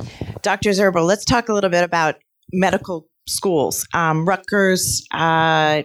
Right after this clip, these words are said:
I believe, has created a program where it's required now that Rutgers medical students graduate with,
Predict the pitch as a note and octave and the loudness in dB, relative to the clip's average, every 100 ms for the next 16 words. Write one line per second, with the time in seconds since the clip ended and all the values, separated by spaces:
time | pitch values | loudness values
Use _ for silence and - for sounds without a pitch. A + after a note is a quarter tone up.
0 | - D#3+ E3+ F3+ F3 E3+ B2+ - - - | -4 -4 0 2 2 0 -2 -8 -12 -20
1 | - _ - _ - - G3+ F3+ E3+ F#3 | -20 _ -20 _ -4 2 2 2 0 0
2 | E3 E3 D#3+ D#3+ D#3 - E3 - F3 - | 2 0 2 2 0 -4 -6 -2 -4 0
3 | G3 G3 G3+ F#3+ F#3 F3 E3+ - E3 F3 | 0 2 -2 -2 -2 0 -2 -2 -2 -2
4 | - E3 E3 D#3+ - E3 D#3 - D3+ D#3 | 0 -2 0 -4 -2 0 0 0 0 0
5 | D#3+ D3+ D3+ D#3 | 0 0 0 -4